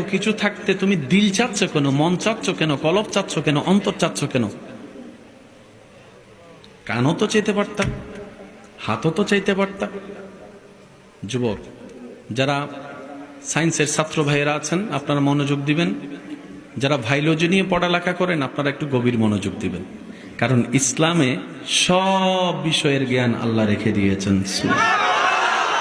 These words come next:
খুঁজি নাই, ব্যর্থতা আমাদের। তালাশ করি নাই,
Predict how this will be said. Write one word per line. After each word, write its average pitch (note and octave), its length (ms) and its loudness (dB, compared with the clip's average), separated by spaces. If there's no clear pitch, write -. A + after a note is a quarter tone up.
খুঁজি A#3+ 360 4
নাই, D4+ 340 0
ব্যর্থতা D#3+ 500 -4
আমাদের। G#2 340 -4
তালাশ F#3 380 2
করি B3 260 4
নাই, D4+ 240 2